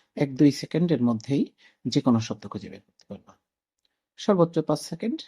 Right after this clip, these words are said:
পাঁচ সেকেন্ডের মধ্যেই, আহ, সকল শব্দ খুঁজে বের করবা। আর এই আহ, শিক্ষাটা ছিল আমাদের এর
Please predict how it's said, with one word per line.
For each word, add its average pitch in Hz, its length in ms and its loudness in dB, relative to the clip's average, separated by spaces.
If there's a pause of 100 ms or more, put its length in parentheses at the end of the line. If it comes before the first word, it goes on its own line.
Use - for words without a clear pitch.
(120)
পাঁচ 135 120 -4
সেকেন্ডের 113 400 -6
মধ্যেই, 123 360 -2 (400)
আহ, - 160 -4
সকল 107 340 -4
শব্দ 101 280 -10
খুঁজে 107 260 -4
বের 104 160 -6
করবা। 90 280 -12 (420)
আর 107 180 -2 (380)
এই 202 160 6 (440)
আহ, 120 160 0
শিক্ষাটা - 480 -2
ছিল 117 300 -4
আমাদের 117 300 0 (400)
এর 117 160 0